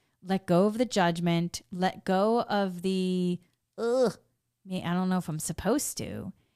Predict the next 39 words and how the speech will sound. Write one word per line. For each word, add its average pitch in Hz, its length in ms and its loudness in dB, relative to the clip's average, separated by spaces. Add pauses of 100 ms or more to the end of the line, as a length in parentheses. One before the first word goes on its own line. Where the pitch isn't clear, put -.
(140)
And 175 420 2 (760)
why 180 220 2
don't 202 160 0
you 208 80 0
just 175 260 -6
give 196 180 4
it 220 60 0
a 233 60 -2
shot?" 131 500 -2 (400)
And 185 140 0
then 185 100 2
they 208 160 2
asked 320 260 0
me 196 200 0
to 185 60 -6
give 170 140 -2
it 175 60 0
a 180 60 -6
shot 214 480 2 (800)
for 202 100 -2
forty 175 320 2
days. - 380 -10
They 175 120 -6
said, 175 240 -4
"Can 208 240 -2
you 226 120 2
do 202 200 0
this 185 300 -4 (480)
for 190 120 -6
forty 170 320 0
days? - 260 -8
Can 202 180 2
you 208 80 2
commit 214 420 0
to 269 120 -2
it 208 80 -2
for 208 100 -4
forty 190 320 0
days 175 440 2